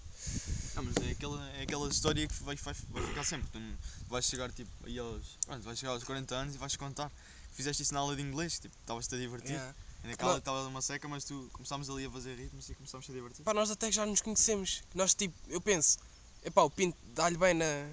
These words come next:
Speaker 2: na criatividade. Estou a dar um exemplo dele, mas vocês se calhar nem sabem.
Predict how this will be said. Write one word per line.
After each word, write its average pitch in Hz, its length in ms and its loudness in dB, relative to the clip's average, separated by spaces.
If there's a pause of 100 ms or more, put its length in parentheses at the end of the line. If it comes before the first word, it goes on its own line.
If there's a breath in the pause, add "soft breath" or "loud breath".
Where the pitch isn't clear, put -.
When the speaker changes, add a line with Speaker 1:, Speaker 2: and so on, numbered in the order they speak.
Speaker 2:
na 165 120 0
criatividade. 170 640 4 (340)
Estou 156 140 -2
a 160 80 4
dar 175 40 6
um 175 40 6
exemplo 196 340 0
dele, 170 300 4
mas - 180 4 (120)
vocês 147 160 4
se - 120 8
calhar 147 180 4
nem 131 120 2
sabem. 120 320 8